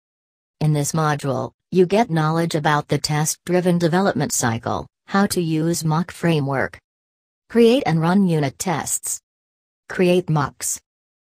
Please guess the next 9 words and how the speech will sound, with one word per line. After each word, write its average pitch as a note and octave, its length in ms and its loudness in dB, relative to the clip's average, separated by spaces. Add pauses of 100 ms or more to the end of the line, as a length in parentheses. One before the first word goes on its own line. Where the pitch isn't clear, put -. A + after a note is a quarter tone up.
(100)
Create A#3 360 4
and D#3+ 140 0
run D#3+ 280 2
web D3+ 240 0
tests, - 520 -4 (220)
including D3+ 520 0
using D#3+ 480 0
browser D3+ 480 0
link. C3+ 480 -2